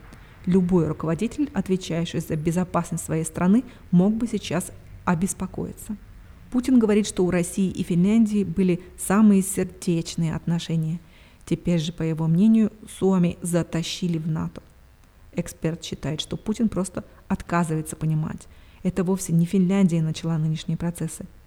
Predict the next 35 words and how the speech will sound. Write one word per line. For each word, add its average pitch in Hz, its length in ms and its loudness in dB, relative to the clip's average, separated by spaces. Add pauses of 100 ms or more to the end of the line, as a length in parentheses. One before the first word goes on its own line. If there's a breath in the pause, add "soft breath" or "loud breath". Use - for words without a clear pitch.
(240 loud breath)
А - 40 -10
вступление 165 560 2
в 151 80 0
нато 196 320 2
было 175 240 0
обусловлено 165 680 0
тем, 196 240 2
что - 180 -6
Россия 170 380 -2
напала 165 520 0
на 170 140 2
с-, - 80 -8
другую 165 560 -2 (260 loud breath)
соседнюю 170 540 2
страну. 185 400 4 (840 soft breath)
«Я 175 140 0
чувствую, - 380 -2
что - 220 -8
он 180 240 2
хочет - 300 -6
таким 180 240 2
образом 214 400 2
объяснить 180 480 2
россиянам 185 520 2 (220 loud breath)
решение 170 500 2
Финляндии 170 440 2
закрыть 160 320 -4
границу». 180 500 2 (1040 soft breath)
Теперь 180 320 2
же 175 140 -2
Путин 240 280 2
хочет - 340 -4
внушить 185 380 2
соотечественникам 165 1120 -2
мысль 214 380 4